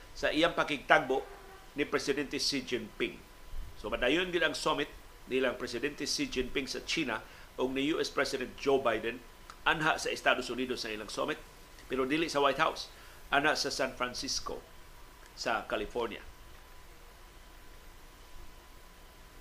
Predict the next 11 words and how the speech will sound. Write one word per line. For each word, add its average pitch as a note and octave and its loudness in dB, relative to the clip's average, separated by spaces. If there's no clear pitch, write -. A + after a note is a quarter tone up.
Pila E3+ 8
ka G#3 10
adlaw F#3 12
na E3 12
lang C#3+ 10
sa C3 2
di E3 2
pa E3 6
ang D3+ 2
gitakdang C#3+ 6
panagtagbo C#3 6